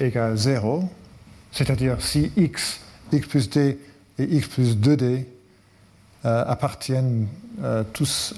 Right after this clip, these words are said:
à l'ensemble A, alors x plus trois d point x plus trois d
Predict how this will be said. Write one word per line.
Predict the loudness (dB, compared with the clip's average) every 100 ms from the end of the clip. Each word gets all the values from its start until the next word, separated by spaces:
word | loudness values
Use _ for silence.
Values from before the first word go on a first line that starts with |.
| -2
à | 0 0 0 -2 -6 -16 -20 -20 -18 0
l'ensemble | 0 2 0 0 0 0
A, | 0 0 -4 -14 -20 -20 -20 -20 -20 -20 -20 -20 -20 -20 -20 -20 -16 -18 -10 -2
alors | 0 2 4 2 -2 -14 -20 -16 -16 -14 -16 -20 -20 -20 0
x | 0 0 -4 -6 -8 -12 -20 -20 -16 -8 0
plus | 0 0 -8 -18 -20 -20 -20 -20 -12
trois | 0 2 2
d | 0 -4 -6 -14 -20 -20 -20 _ -6
point | 0 0 -2 -6 -20 -20 -4
x | -4 -2
plus | -2 -4
trois | -2 -2 0
d | 0 0